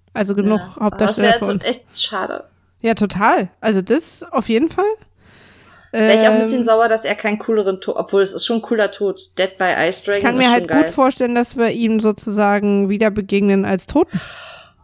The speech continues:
Speaker 2: Oh ja! Das wär einer von denen, der uns wehtun würde, ne?
Speaker 1: Ja.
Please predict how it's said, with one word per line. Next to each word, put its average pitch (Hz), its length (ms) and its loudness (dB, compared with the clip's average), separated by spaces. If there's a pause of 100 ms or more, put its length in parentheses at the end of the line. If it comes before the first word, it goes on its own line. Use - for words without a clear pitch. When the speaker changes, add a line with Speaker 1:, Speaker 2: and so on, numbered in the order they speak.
(140)
Speaker 2:
Oh 294 240 2
ja! 214 720 -4 (540)
Das 214 180 -2
wär 233 120 0
einer 226 220 0
von 220 180 -4
denen, 220 200 0
der 214 160 0
uns 208 140 -4
wehtun 214 340 -2
würde, 180 240 -4
ne? 190 220 -8 (440)
Speaker 1:
Ja. 214 240 -8